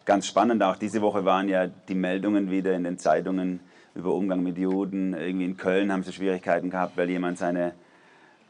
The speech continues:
belästigt wurde, weil er durch seine Kopfbedeckung als Jude erkennbar war und sie ihm vom Kopf geschlagen wurden, wie die Leute mit ihm umgegangen sind.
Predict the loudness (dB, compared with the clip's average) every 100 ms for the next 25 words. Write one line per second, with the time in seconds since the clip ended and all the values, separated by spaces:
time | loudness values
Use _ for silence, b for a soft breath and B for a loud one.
0 | b _ _ 0 2 2 0 2 2 4
1 | 4 2 2 0 0 -2 0 0 0 0
2 | -2 -2 -4 -2 -2 -4 -4 -4 -2 -2
3 | -4 -4 -4 -2 -4 -2 -2 -4 -6 -6
4 | -4 -6 -4 -4 -4 -12 -4 0 0 -2
5 | -6 -8 -6 -2 -2 -2 -2 -4 -4 -6
6 | -4 -6 -6 -6 -8